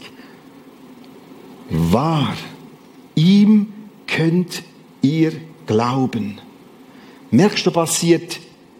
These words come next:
genau das Gleiche wieder. Da wird gesagt, „Hey,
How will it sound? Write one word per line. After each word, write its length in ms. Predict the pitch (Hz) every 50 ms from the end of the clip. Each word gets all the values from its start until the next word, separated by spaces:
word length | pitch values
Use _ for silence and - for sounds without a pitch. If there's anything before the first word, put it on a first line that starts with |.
| - - - - - -
genau 480 | - 185 190 165 180 185 202 233 247
das 220 | 247 233 - - -
Gleiche 480 | - 214 233 233 208 - - 196 185
wieder. 260 | 185 240 233 - - 110 - - - - - - - - - - - _ - - _ _ - - - - - - - - - - - - - - - - - - - - - - - - - - - - - - - - -
Da 140 | - 160 185
wird 240 | 180 208 202 170 -
gesagt, 300 | - - 185 156 - -
„Hey, 180 | 202 - -